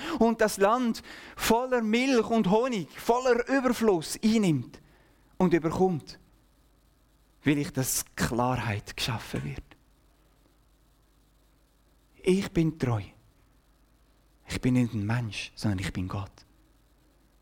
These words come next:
Und ich halte mich zu meinem Bund. Und ihr sollt mein Volk sein.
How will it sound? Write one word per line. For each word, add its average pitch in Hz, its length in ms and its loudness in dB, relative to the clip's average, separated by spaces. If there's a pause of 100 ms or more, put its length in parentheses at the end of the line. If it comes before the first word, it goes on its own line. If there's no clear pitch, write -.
(120)
Und 117 180 -2
ich 113 160 0
halte 143 360 0
mich 123 280 -2
zu - 120 -6
meinem 104 200 -4
Bund. 110 320 -8 (1000)
Und 123 200 0
ihr 127 160 4
sollt 117 360 -2
mein 110 120 -2
Volk 113 460 -10
sein. - 240 -12